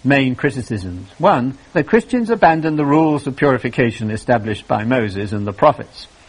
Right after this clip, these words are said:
Two, Christians pay no regard to the code establishing religious ritual.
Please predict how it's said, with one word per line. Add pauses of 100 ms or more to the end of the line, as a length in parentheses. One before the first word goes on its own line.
(540)
Two, (240)
Christians
pay
no
regard
to
the
code
establishing
religious
ritual.